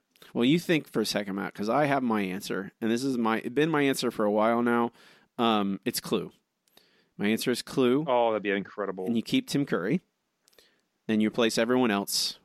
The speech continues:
Speaker 1: with the Muppets. Um, some of the answers, some of the who you replace them with are layups. Like, Mister Green is obviously Kermit. Um, simple. Like, I think it's harder is just there's not many female Muppets,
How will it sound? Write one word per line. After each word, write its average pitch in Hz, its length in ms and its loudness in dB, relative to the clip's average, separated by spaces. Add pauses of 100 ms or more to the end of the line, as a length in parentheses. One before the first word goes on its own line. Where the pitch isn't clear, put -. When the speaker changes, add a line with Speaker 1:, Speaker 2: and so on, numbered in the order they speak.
Speaker 1:
with 98 140 -4
the 98 80 -6
Muppets. - 680 -4 (120)
Um, 101 300 0
some 160 160 2
of 139 80 0
the 131 60 4
answers, 117 360 0 (160)
some 180 200 0
of 156 60 2
the 127 120 4
who 127 40 4
you 117 200 2
replace 107 320 -2
them 110 80 -2
with 101 120 0
are 95 200 -2
layups. 98 340 -2
Like, 92 160 -8
Mister 107 220 -4
Green 101 180 -2
is 98 100 -4
obviously 98 460 -6
Kermit. 98 380 -6 (440)
Um, 87 380 -6 (220)
simple. - 400 -8 (440)
Like, 127 140 2
I 143 100 4
think 175 140 4
it's 143 100 2
harder 131 220 4
is 120 180 0
just - 300 -4
there's 107 260 0
not 104 220 0
many 101 160 0
female 107 380 0
Muppets, 110 560 -2